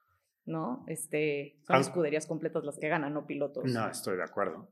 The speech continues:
Speaker 2: Auto eléctrico, auto híbrido,
Speaker 1: Ay.
Speaker 2: auto de combustión.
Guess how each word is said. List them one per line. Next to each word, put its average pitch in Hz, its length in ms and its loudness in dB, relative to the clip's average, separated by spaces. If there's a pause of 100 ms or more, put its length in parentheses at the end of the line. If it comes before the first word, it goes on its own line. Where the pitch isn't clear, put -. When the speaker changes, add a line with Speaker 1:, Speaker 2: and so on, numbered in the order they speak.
(120)
Speaker 2:
Auto 147 280 6
eléctrico, 143 880 4
auto 117 320 2
híbrido, 123 520 2
Speaker 1:
Ay. 113 340 4
Speaker 2:
auto 117 180 4
de 107 120 0
combustión. 90 580 -6